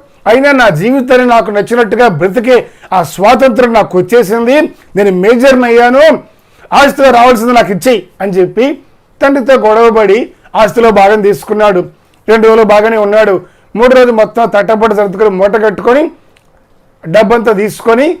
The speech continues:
"నాకు నచ్చినట్టుగా బ్రతుకుతానని" చెప్పి దూర దేశం వెళ్ళిపోయాడట. దగ్గర కూడా లేడు. తండ్రి కల్లా కనపడకూడదు. తను ఏం చేసే తండ్రికి తెలియకూడదు.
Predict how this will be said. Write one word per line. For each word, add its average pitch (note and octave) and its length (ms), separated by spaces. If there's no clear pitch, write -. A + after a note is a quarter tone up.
"నాకు G3 140
నచ్చినట్టుగా B3+ 640
బ్రతుకుతానని" A3+ 520
చెప్పి G#3+ 200
దూర C4 520
దేశం A#3 280
వెళ్ళిపోయాడట. G3 640
దగ్గర G#3 280
కూడా C#4 160
లేడు. C4+ 300
తండ్రి A#3 240
కల్లా C4 200
కనపడకూడదు. A#3+ 720
తను B3+ 140
ఏం A3 280
చేసే B3+ 320
తండ్రికి A#3+ 380
తెలియకూడదు. A#3 640